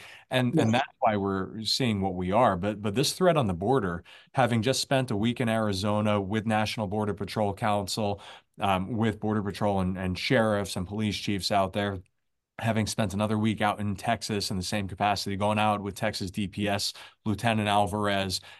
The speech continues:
Speaker 1: National Border Patrol Council, T M P A, the border sheriffs, the border police chiefs, people don't understand the existential threat that America is facing right now. And man, I am just pounding it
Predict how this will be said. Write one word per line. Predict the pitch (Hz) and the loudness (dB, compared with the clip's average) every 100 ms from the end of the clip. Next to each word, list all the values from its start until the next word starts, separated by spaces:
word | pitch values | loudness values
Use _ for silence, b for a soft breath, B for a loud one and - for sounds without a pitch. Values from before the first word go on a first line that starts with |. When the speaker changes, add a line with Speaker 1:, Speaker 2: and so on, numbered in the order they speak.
| _ | _
Speaker 1:
National | 104 107 - 104 | 0 0 0 -2
Border | 107 107 | 0 -2
Patrol | 95 92 113 98 | -4 -2 0 0
Council, | 110 104 92 95 | 0 -2 -2 -6
T | - 113 | -2 0
M | 104 | 0
P | - 107 | -2 -2
A, | 101 95 | 0 -2
the | |
border | 87 107 104 | 0 0 0
sheriffs, | 101 110 101 92 | -2 -2 -2 -4
the | 92 | -6
border | 101 104 | -4 -4
police | 98 101 101 98 | -4 -4 -4 -4
chiefs, | 101 95 - - B B _ 123 | -4 -2 -4 -6 B B _ 2
people | 143 220 | 6 8
don't | 139 113 | 8 6
understand | 98 92 - 101 113 110 90 | 2 0 -2 0 2 2 0
the | 95 92 | -4 -4
existential | 113 - 107 - 107 92 | -2 -2 -4 -2 -2 -4
threat | 85 110 104 | -2 0 0
that | 90 | -2
America | 92 92 87 | 0 -2 -4
is | 87 | -8
facing | - 95 98 107 90 | -6 -4 -4 -6 -4
right | 87 85 | -4 -2
now. | 87 90 B B B | -2 -2 B B B
And | 107 107 | 0 2
man, | 113 110 | 2 2
I | 110 | 2
am | 135 98 | 2 0
just | 90 - _ _ - | -6 -10 _ _ 2
pounding | 156 165 110 98 | 4 4 2 0
it | 98 | -4